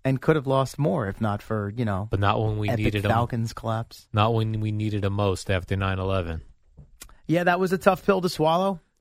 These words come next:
Speaker 1: I mean,
Speaker 2: But
Speaker 1: they,
Speaker 2: that's
Speaker 1: he
Speaker 2: what
Speaker 1: didn't exactly get knocked around in that last inning against the Diamondbacks. There was some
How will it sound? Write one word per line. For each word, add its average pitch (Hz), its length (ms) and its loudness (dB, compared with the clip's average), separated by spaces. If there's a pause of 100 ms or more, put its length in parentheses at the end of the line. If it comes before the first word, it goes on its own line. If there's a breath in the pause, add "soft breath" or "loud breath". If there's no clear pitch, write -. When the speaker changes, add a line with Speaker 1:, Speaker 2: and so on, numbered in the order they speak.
Speaker 1:
I 139 120 2
mean, 139 360 2
Speaker 2:
But 110 120 -2
Speaker 1:
they, - 40 6
Speaker 2:
that's 160 160 8
Speaker 1:
he 196 60 4
Speaker 2:
what 185 80 6
Speaker 1:
didn't 180 160 2
exactly 151 520 4
get 139 220 0
knocked 139 360 2
around 139 520 4
in 117 120 0
that 113 340 -2
last 120 360 0
inning 113 200 0
against 110 320 -2
the 117 100 -2
Diamondbacks. 110 580 0
There 127 120 0
was 110 120 -4
some 104 220 -2